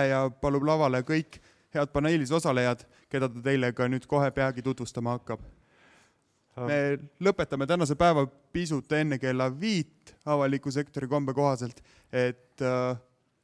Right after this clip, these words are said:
Speaker 1: loodame, et tuleb põnev lõpu mõttevahetus.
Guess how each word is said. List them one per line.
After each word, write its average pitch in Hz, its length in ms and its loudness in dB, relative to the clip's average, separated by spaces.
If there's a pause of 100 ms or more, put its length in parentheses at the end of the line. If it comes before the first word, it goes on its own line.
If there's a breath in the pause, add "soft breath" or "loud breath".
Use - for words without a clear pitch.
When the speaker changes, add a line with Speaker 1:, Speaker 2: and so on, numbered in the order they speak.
(300)
Speaker 1:
loodame, 135 400 2 (160)
et - 320 -6
tuleb 131 240 0 (400)
põnev 131 320 -2 (840 soft breath)
lõpu 127 300 -4 (180)
mõttevahetus. 110 460 -8